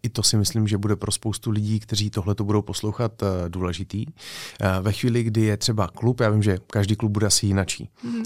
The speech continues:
Speaker 1: ale řeknu, v Brně je třeba patnáct lidí, kteří se scházejí pravidelně, ale každý, a to jsme, myslím si, že ještě neřekli, a to je důležité, každý z těch lidí si může pozvat hosta.
Speaker 2: Mhm.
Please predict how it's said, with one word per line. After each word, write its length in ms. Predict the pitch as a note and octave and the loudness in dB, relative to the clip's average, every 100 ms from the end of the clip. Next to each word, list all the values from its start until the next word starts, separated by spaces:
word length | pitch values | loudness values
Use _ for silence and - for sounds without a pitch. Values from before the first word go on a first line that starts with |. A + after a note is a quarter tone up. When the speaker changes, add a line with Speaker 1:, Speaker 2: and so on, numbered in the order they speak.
| - | -2
Speaker 1:
ale 340 | G2+ F#2+ F2+ - | 0 0 -2 0
řeknu, 380 | A2 G#2 F#2 - - | 0 2 -2 -4 -10
v 160 | F2+ | -6
Brně 340 | F2+ A2 B2 A#2+ A2+ | 4 4 6 4 2
je 180 | G#2 G#2 | 2 -2
třeba 580 | - - G2 G#2 F#2 F2 - | 0 0 2 0 0 -6 -6
patnáct 500 | - F#2+ G#2+ F#2+ - | -4 0 0 0 -2
lidí, 260 | G#2+ G#2 G#2 | 0 -2 -2
kteří 300 | G#2 G#2 G2+ | -2 0 0
se 120 | - | 0
scházejí 400 | G2 F#2+ F#2 F#2 | 0 0 -2 -2
pravidelně, 640 | E2+ F2 F2+ G2 G2+ B2+ - - - - - | -4 -4 0 2 4 2 -2 -10 -20 -16 -4
ale 160 | F#2+ | -2
každý, 440 | F2 A2+ A#2+ C#3+ D#3 | 2 2 2 2 0
a 60 | |
to 100 | - | -2
jsme, 180 | - G2+ G2 - - | 0 2 0 -2 -2
myslím 300 | A2 F#2+ G#2+ | 0 2 2
si, 120 | - | 2
že 60 | G#2 | 0
ještě 180 | G2+ C#3+ | 2 0
neřekli, 500 | F2+ F2 F#2+ C3 F3+ - - - | 0 -2 -2 -2 -4 -10 -20 -8
a 80 | F#2 | -6
to 100 | G2 | 0
je 40 | G2+ | 0
důležité, 680 | F#2 F2 F2 F2+ G2 D3 - | 2 0 -2 -2 -2 -4 -6
každý 340 | - G#2 G2+ B2 | 0 2 4 2
z 100 | - | 2
těch 240 | A#2 - | 0 2
lidí 500 | G2+ F#2 G2+ C3+ - | 0 0 0 -2 -2
si 140 | - G#2+ | 0 4
může 220 | A2 A2 | 4 2
pozvat 340 | G#2+ G2+ G#2+ | 0 0 0
hosta. 380 | F2+ F2 - F2 _ - | 2 0 0 -8 _ -10
Speaker 2:
Mhm. 240 | B3+ C4 | -8 -8